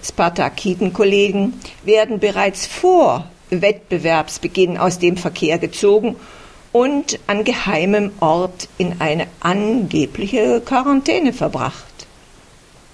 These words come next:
Wir folgen der unfreiwilligen Agentin Fuentes, die sich auf die Suche nach ihren Landsleuten macht.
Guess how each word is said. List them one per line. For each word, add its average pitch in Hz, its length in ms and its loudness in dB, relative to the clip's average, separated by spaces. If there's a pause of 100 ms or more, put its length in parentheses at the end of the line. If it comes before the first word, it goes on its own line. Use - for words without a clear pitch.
(760)
Wir 294 340 2
folgen 190 420 0
der 180 240 -2
unfreiwilligen 151 1040 0
Agentin 175 580 0
Fuentes, 165 680 -4 (420)
die 240 100 2
sich 220 260 -4
auf 196 200 2
die 185 120 0
Suche 214 680 -2
nach 208 260 -2
ihren 202 260 0
Landsleuten 160 840 -2
macht. - 280 -10